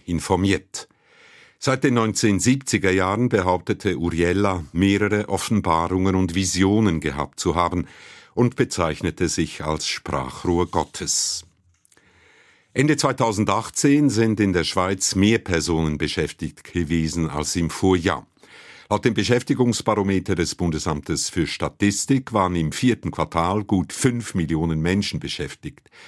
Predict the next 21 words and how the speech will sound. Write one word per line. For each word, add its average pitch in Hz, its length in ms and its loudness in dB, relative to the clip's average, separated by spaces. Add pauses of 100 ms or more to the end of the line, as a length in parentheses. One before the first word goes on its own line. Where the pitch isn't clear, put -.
(300)
Das - 160 -2
sind 113 300 0
eins 110 280 -2
Komma 98 160 0
drei 87 220 0
Prozent 80 580 -4
mehr 98 320 4 (320)
als 85 240 -2
von 80 260 -4
Oktober 80 520 -4
bis - 200 -8
Dezember 76 600 -4
zweitausendsiebzehn. 87 1500 -2 (640)
Sowohl 117 440 4
die 98 260 0
Industrie 101 720 0
als 92 320 -2
auch 87 180 -4
der 90 160 0
Dienstleistungssektor 78 1400 -4
beschäftigten - 800 -8